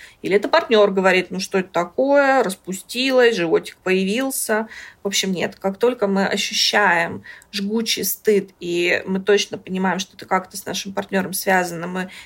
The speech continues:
э, не можем с ним это обсудить, или если мы это с ним обсуждаем, то нам <laughs> ещё хуже становится, то тут точно, а, что-то не так, конечно, происходит. Что-то не так в нашем контакте,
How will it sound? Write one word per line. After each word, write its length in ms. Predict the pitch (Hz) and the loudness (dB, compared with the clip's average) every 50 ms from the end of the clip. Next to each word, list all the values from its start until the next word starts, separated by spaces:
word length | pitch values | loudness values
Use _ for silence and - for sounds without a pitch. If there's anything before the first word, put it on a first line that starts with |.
| - _ | -20 _
э, 140 | - - 175 | -6 -4 0
не 200 | 190 208 226 233 | 2 4 4 6
можем 360 | 220 220 220 220 220 190 185 | 6 6 6 4 4 0 -2
с 120 | 190 - - | -4 -4 -4
ним 140 | 190 185 185 | -4 -4 -4
это 160 | 180 - 175 | -4 -4 -6
обсудить, 480 | 175 - - - 220 190 185 185 - - - | -6 -6 -6 -6 -6 -4 -6 -6 -8 -8 -8
или 120 | 190 185 | -8 -6
если 280 | 180 180 180 185 - 196 | -4 -4 -6 -6 -4 -2
мы 100 | 196 196 | -2 -2
это 140 | 190 - 180 | 0 -2 -6
с 120 | 175 - - | -8 -8 -10
ним 140 | 175 180 175 | -10 -8 -8
обсуждаем, 560 | 175 - - 190 190 190 185 180 170 180 190 | -8 -8 -8 -10 -4 -2 0 0 0 -2 -2
то 80 | - | -6
нам 140 | 190 190 214 | 0 0 2
<laughs> 20 | 214 | 4
ещё 260 | 247 - - 208 208 | 4 4 6 6 4
хуже 320 | 202 - 294 359 370 311 | 4 2 0 0 0 0
становится, 760 | 285 - - 196 185 185 180 175 165 170 170 - - - - - - - - - _ _ | -2 -4 -4 -4 -4 -2 0 0 0 0 -2 -2 -6 -10 -12 -16 -16 -18 -18 -18 _ _
то 80 | 202 | -12
тут 280 | 196 196 - 262 - _ | -10 -8 -8 -10 -10 _
точно, 680 | - 214 214 220 - - - 208 - - - - - - | 2 4 4 4 0 -4 -4 -4 -4 -2 -2 -2 -4 -4
а, 340 | - 185 190 - - 185 190 | -4 -4 -4 -2 -2 -2 -4
что-то 320 | 196 - - 202 196 - 196 | -4 -6 -10 -14 -12 -6 -4
не 120 | 196 196 | -4 -4
так, 220 | 196 208 208 208 - _ | -2 -4 -6 -8 -10 _
конечно, 360 | - - 208 214 - - - 190 | -14 -12 -10 -10 -12 -12 -12 -12
происходит. 720 | - - - - - - - - - - 196 - - _ _ - - _ _ - - - - - - - - - - - - - - _ | -8 -8 -8 -8 -8 -12 -12 -12 -12 -10 -12 -16 -20 _ _ -20 -20 _ _ -20 -20 -20 -20 -20 -20 -20 -20 -20 -20 -20 -20 -20 -14 _
Что-то 360 | - - - 214 208 - 233 | -12 -8 -6 -6 -4 0 0
не 120 | 233 233 226 | 0 0 0
так 280 | 233 233 233 240 233 - | 2 2 2 2 0 -2
в 40 | |
нашем 280 | - 233 233 - 226 220 | -2 0 0 0 -2 0
контакте, 1000 | 220 220 214 220 220 - 233 240 254 247 - - - - 240 233 233 226 - - | 0 2 2 2 2 2 2 2 2 0 -4 -10 -4 0 2 4 4 4 2 2